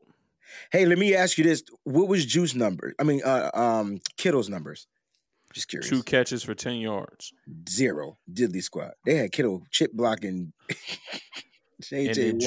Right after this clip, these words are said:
Speaker 1: Watt.
Speaker 2: Juice was, Juice was, uh, three catches for sixty-four yards.
Speaker 1: So Juice had a game.
Speaker 2: Marquise
Speaker 1: All right.
Speaker 2: Goodwin had six for one oh six, and Garrett Selleck had two for sixty-seven and a touchdown.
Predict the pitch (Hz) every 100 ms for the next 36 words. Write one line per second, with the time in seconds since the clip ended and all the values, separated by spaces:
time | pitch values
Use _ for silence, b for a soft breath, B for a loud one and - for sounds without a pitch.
0 | 127 117 123 113 101 - - 98 113 117
1 | 117 104 - - 101 101 95 95 90 90
2 | _ _ _ _ _ _ _ _ _ _
3 | _ 98 90 - 110 113 117 - 110 107
4 | 98 101 - 107 - 101 - 95 87 50
5 | - - - - _ _ - 80 85 117
6 | 120 104 87 90 85 78 90 - _ _
7 | _ 202 208 277 254 202 101 113 101 107
8 | 101 - - 107 98 - - 110 - 104
9 | 107 101 101 - 127 127 - - 101 98
10 | 104 107 78 - 110 101 - 101 95 95
11 | 85 _ _ _ _ - - 120 104 107
12 | - 110 104 101 101 98 95 90 85 82
13 | - -